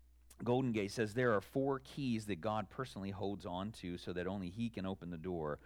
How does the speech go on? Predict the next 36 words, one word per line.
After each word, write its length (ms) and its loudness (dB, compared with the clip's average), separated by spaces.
rain, 480 0
food, 380 2
tomb, 420 -2
and 160 -6
womb. 360 -6
And 80 -2
he 80 2
was 140 -2
doing 180 0
that 140 -2
with 120 -8
Rachel. 480 -6
It 80 2
was 140 2
according 640 0
to 100 -4
his 240 0
timing 480 -2
and 100 -4
purpose 340 -4
for 200 -2
Rachel. 500 0
Rachel 260 6
tried 300 2
to 60 0
speed 280 0
up 120 8
God's 280 4
timing 300 2
by 140 6
giving 300 2
her 100 2
maidservant 560 2
to 80 0
Bilhah, 580 4
to, 140 -6